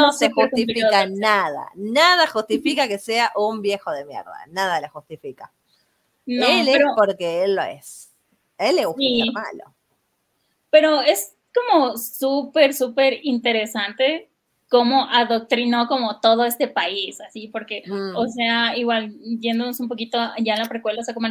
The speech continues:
Speaker 2: que al principio todos sabían que eso estaba mal, o sea, que están matando a personas inocentes,
Speaker 1: Mm.
Speaker 2: eh, y sí,
Speaker 1: Mm.
Speaker 2: están como en contra, pero después ya viendo la primera película de los Juegos del Hambre, como que no,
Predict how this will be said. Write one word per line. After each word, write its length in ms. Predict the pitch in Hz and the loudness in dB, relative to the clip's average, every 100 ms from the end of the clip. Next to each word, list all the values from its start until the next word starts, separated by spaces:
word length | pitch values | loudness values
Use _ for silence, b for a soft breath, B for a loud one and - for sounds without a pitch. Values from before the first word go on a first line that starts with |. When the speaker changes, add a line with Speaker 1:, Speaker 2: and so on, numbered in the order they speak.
| 220 | -6
Speaker 2:
que 120 | - | -2
al 160 | 226 220 | -2 -2
principio 500 | 226 226 226 233 427 | -4 -4 -6 -6 -4
todos 160 | 392 320 | -4 -4
sabían 240 | 247 226 | -2 -4
que 60 | 226 | -4
eso 160 | 214 | -8
estaba 260 | 208 202 160 | -6 -6 -6
mal, 280 | 156 208 165 - _ | -4 -4 -4 -8 _
o 60 | |
sea, 160 | - 170 | -16 -14
que 120 | - | -14
están 460 | 208 - - 214 240 233 | -14 -12 -8 -4 -4 -4
matando 560 | 240 220 208 - 202 226 | -2 -2 -2 -6 -6 -4
a 140 | 226 | -4
personas 360 | 226 - 196 196 | -6 -12 -12 -14
inocentes, 1000 | 202 214 285 277 254 247 247 240 233 233 | -14 -6 -2 0 -2 -6 -4 -2 -2 -6
Speaker 1:
Mm. 20 | - B B B _ | -8 B B B _
Speaker 2:
eh, 380 | 247 226 214 220 | 0 0 2 0
y 100 | 226 - | -2 -4
sí, 220 | 240 240 | -2 0
Speaker 1:
Mm. 40 | |
Speaker 2:
están 240 | 214 226 233 | -2 -2 -4
como 180 | 233 226 | -4 -4
en 80 | |
contra, 460 | 226 240 247 269 359 | -2 -2 -2 -2 -2
pero 140 | 294 226 | 0 -2
después 360 | 220 - 226 | -4 -6 -6
ya 220 | 220 220 | -4 -4
viendo 400 | 220 233 247 240 - | -2 -2 -2 -4 -4
la 200 | 220 202 | -4 -2
primera 300 | 208 214 233 | -4 -8 -4
película 360 | 233 226 208 | -4 -4 -4
de 60 | 185 | -4
los 140 | 185 | -6
Juegos 160 | - 214 | -8 -8
del 100 | 214 | -6
Hambre, 240 | 185 190 | -8 -8
como 180 | 180 233 | -6 -8
que 100 | 226 | -8
no, 100 | 175 | -6